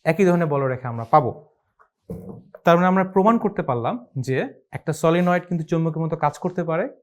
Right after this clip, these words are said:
এবং সলিনয়েড আসলে একটা বিদ্যুৎ পরিবহনের ফলে, পরিবাহীর ভিত্তিতে বিদ্যুৎ পরিবহনের ফলে যে চুম্বক ক্ষেত্র সৃষ্টি হয়, সেটার একটা সেটআপ সলিনয়েড, যেটা কিনা ঠিকই একটা চুম্বকের মতো কাজ করে।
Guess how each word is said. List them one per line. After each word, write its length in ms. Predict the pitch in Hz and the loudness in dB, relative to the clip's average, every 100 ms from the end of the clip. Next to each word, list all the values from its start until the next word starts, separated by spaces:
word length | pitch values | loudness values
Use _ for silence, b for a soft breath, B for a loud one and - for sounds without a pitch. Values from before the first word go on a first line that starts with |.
| _ | _
এবং 200 | 143 151 | -6 -6
সলিনয়েড 480 | 139 160 160 170 165 | -4 -2 0 -2 -4
আসলে 400 | 160 - 175 285 - _ - | -6 -8 -8 -8 -12 _ -14
একটা 240 | 131 143 | -10 -8
বিদ্যুৎ 440 | 123 139 139 160 160 - _ _ _ _ _ | -6 -6 -4 -6 -8 -16 _ _ _ _ _
পরিবহনের 460 | 160 170 165 165 165 | 0 2 2 0 -4
ফলে, 340 | - 135 151 269 - | -4 -2 -2 -6 -6
পরিবাহীর 340 | 151 143 147 143 | -4 -2 -2 -4
ভিত্তিতে 320 | 139 139 139 | -6 -8 -8
বিদ্যুৎ 280 | 135 131 139 | -8 -10 -8
পরিবহনের 460 | 135 131 131 131 127 | -6 -6 -6 -10 -8
ফলে 200 | 127 156 - _ b | -4 -4 -6 _ b
যে 80 | 135 | -10
চুম্বক 340 | - 135 139 | -6 -4 -4
ক্ষেত্র 240 | 135 135 135 | -6 -12 -12
সৃষ্টি 360 | - 156 - | -14 -14 -10
হয়, 180 | 143 165 - _ _ | -8 -8 -10 _ _
সেটার 300 | - 165 165 | -6 0 0
একটা 180 | 151 | 0
সেটআপ 380 | 151 - 123 151 - _ _ | -4 -6 -4 -4 -6 _ _
সলিনয়েড, 520 | - 135 131 123 208 - b b 123 | -2 0 0 0 -2 -4 b b -2
যেটা 200 | 143 170 | 0 0
কিনা 240 | 151 214 | -2 -6
ঠিকই 280 | 240 180 180 | -6 -6 -4
একটা 160 | 170 | -4
চুম্বকের 420 | 156 147 135 135 117 | -6 -6 -6 -6 -10
মতো 280 | 110 277 - _ | -10 -12 -16 _
কাজ 200 | - - | -12 -12
করে। 160 | - - | -12 -18